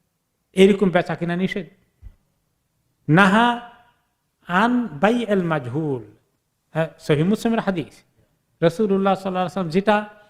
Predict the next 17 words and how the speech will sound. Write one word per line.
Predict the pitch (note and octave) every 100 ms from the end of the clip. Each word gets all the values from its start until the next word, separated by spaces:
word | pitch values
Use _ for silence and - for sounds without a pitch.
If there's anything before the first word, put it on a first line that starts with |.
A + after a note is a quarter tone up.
| _ _ _
মানে | D#3+ F3 F#3+
অস্পষ্ট, | G3+ - - C#4+ - - E3+ D3 F3+ A#3+ _ _ _ _ _ _ _ _ -
ক্লিয়ার | G3+ C4+ C4+
নয়, | A#3+ G3+ D#3 E3 A3 G#3 G3 _ -
পরিষ্কার | A#3+ B3+ - B3
বোঝা | G3+ G#3 G3
যায় | F#3+
না | F#3+ F#3
কি | F#3 A3+
পরিমাণ | A#3+ F#3+ F3+ A3 C4
আছে, | F3+ C3+ - D#3+ A3+ - _ _ _ _ _ -
এইরকম | F#3+ C4 B3 G#3+
জিনিস | G#3 G3+ F3+
বেচা | F#3 F#3 E3+
কিনা | F3 E3
করা | E3 D#3+
নিষেধ। | D#3 C#3 B2+